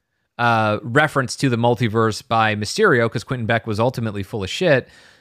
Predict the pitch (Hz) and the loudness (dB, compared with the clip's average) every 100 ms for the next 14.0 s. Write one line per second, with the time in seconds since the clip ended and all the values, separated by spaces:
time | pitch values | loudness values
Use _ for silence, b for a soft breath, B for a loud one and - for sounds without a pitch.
0 | b - 151 127 123 151 190 160 139 117 | b -4 2 2 2 2 2 2 -2 0
1 | 123 131 131 135 _ _ 131 120 113 107 | 2 4 2 -2 _ _ -10 -4 0 0
2 | 104 - _ _ _ _ _ 110 107 104 | -2 -8 _ _ _ _ _ -10 -8 -6
3 | 120 123 143 120 92 101 127 123 110 110 | -2 2 4 4 0 -2 -2 -2 0 0
4 | 110 104 104 104 101 - - 113 107 101 | 0 0 -2 -2 -2 -4 -8 -4 -4 -4
5 | 104 - 113 107 101 - 107 101 98 104 | -6 -2 0 0 -2 -2 -2 -2 -4 -2
6 | 101 98 b b b 175 185 185 175 165 | -2 -4 b b b 2 2 2 2 2
7 | 135 131 127 117 113 110 113 113 110 104 | 2 2 0 0 -4 0 0 2 -2 -4
8 | 120 107 104 104 107 107 - 113 104 101 | -4 -4 -4 0 0 0 -4 -4 0 0
9 | 101 b b b 120 123 113 113 123 104 | 0 b b b -2 2 2 2 0 0
10 | 107 101 - 113 107 110 117 110 98 127 | 0 -2 -4 -4 -4 -2 -2 -2 -2 -4
11 | - 123 113 107 104 - - 110 117 120 | -2 0 0 2 -2 -4 -10 -4 0 0
12 | - - - 151 147 87 90 110 127 165 | -2 -8 -2 -2 -2 -6 -4 0 2 2
13 | 165 147 131 131 120 180 185 190 139 | 2 0 -2 0 0 0 0 0 0